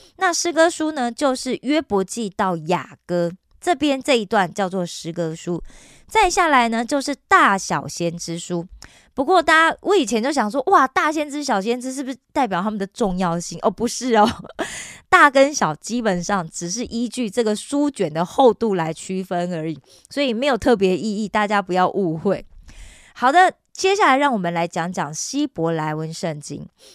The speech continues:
希伯来文圣经呢，希文，我们如果讲希伯来文圣经，基本上都在讲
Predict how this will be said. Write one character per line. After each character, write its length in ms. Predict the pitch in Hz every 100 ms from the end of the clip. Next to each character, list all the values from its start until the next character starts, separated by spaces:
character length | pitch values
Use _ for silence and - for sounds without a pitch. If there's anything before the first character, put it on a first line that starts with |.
| _
希 180 | - 466
伯 140 | 392
来 160 | 302 262
文 180 | 262 269
圣 240 | 320 269
经 220 | 233 254
呢， 160 | 247 202
希 160 | -
文， 180 | 349 285 254 _ _ -
我 100 | 226
们 120 | 262
如 120 | 320
果 100 | 381
讲 220 | 269 185
希 180 | 190 339
伯 140 | 294
来 120 | 220 196
文 160 | 202
圣 240 | 208 247 208
经， 200 | 214 208
基 120 | 269
本 160 | 254
上 160 | 202 208
都 120 | 208
在 120 | 208
讲 240 | 202 165